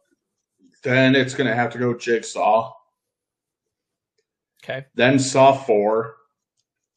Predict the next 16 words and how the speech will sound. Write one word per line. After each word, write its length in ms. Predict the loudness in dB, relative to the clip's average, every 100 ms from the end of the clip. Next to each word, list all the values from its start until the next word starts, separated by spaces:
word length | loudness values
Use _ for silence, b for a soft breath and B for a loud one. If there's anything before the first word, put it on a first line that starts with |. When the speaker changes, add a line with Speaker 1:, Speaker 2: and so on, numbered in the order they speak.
| _ _ _ -12
Speaker 2:
Mm, 300 | -10 -10 -14 -14
okay. 280 | -8 -6 -8 _ _ _ _ _ _ _
Speaker 1:
I, 80 | -6
again, 640 | -6 -8 -10 -4 -4 -6
Saw 260 | -12 -10 -8
Four 240 | -6 -4 -4
was 180 | -4 -6
not 260 | -8 -4
good. 320 | 0 0 -2 -10 _ _
It 80 | -2
was 240 | -2 -2 -2
just 300 | -2 -2 -6 _ _ _
minutely 720 | -2 0 0 0 -4 -2 -2
better 480 | -2 0 2 2 0
than 200 | -2 -4
Three. 360 | -6 -8 -8